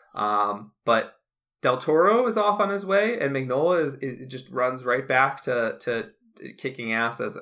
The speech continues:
as a comic book artist right after this, um,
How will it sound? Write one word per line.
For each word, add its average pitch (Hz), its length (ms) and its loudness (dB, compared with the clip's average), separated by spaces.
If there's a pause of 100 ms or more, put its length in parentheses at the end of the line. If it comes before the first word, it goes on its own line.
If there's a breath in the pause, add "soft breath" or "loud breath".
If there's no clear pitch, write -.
as 113 100 -6
a 117 60 -8
comic 202 360 -6
book - 160 -12
artist 107 400 -6
right 117 160 -4
after 110 300 -8
this, 120 420 -6 (460 loud breath)
um, 110 680 4